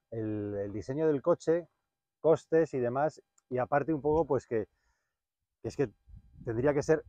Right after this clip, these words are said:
expre-, ex-, excesivamente o muy, muy, muy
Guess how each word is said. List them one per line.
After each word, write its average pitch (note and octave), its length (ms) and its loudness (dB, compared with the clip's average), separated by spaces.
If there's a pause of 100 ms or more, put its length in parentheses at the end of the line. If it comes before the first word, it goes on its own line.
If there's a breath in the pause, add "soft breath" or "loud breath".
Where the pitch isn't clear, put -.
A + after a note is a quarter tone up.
(160)
expre-, - 440 -12
ex-, - 260 -10
excesivamente D3 880 0
o A#2 120 4
muy, C#3 260 0
muy, D3 200 -2
muy C3+ 340 -4